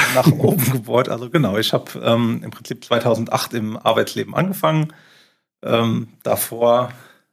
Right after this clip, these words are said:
Speaker 2: das wird meistens relativ schnell übersehen, war ich auf einer, auf einer tatsächlich privaten Business School. Ähm, das würde aber jetzt den Rahmen dieser
Speaker 1: Ist
Speaker 2: Folge
Speaker 1: das
Speaker 2: auch
Speaker 1: sowas,
Speaker 2: sprengen.
Speaker 1: wenn man's auf so einem Gymnasium nicht geschafft hat, dann
Speaker 2: Nee,
Speaker 1: geht man
Speaker 2: also ich
Speaker 1: auch
Speaker 2: hab
Speaker 1: so
Speaker 2: ja,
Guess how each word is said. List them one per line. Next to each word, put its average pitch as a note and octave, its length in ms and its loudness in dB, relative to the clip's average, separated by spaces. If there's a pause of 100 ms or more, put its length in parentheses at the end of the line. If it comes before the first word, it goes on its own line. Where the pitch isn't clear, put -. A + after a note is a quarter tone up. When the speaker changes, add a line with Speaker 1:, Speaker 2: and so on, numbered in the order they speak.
(280)
Speaker 2:
das - 320 -8
wird G#2+ 160 -14
meistens G#2 340 0
relativ G#2+ 300 0
schnell G#2+ 220 -2
übersehen, G#2 460 0
war G#2 160 0
ich G2+ 120 -4
auf G2 240 -4
einer, G2 420 0
auf - 160 -10
einer F#2+ 220 -2 (320)
tatsächlich G2 500 -2
privaten G#2 460 0
Business B2 340 -4
School. C3+ 460 0 (760)
Ähm, G2+ 380 0
das G#2 180 -16
würde A2+ 120 2
aber G#2 100 2
jetzt G#2 120 -4
den G2+ 80 -6
Rahmen G#2 380 2
dieser G2+ 240 -6
Speaker 1:
Ist G#2+ 180 0
Speaker 2:
Folge B2 100 6
Speaker 1:
das G#2 120 2
Speaker 2:
auch A2 60 4
Speaker 1:
sowas, B2 240 4
Speaker 2:
sprengen. A#2 140 2
Speaker 1:
wenn A2+ 40 4
man's A2+ 140 2
auf G#2 100 4
so A#2 120 -4
einem F#2+ 80 -12
Gymnasium G2+ 560 2
nicht A2+ 200 -6
geschafft - 420 -4
hat, C3+ 220 0
dann A2 140 4
Speaker 2:
Nee, F#2+ 240 -2
Speaker 1:
geht A2 160 4
man C3 80 2
Speaker 2:
also - 20 2
ich A#2 80 2
Speaker 1:
auch A2+ 60 -2
Speaker 2:
hab G#2+ 60 -2
Speaker 1:
so B2 80 2
Speaker 2:
ja, G2 240 2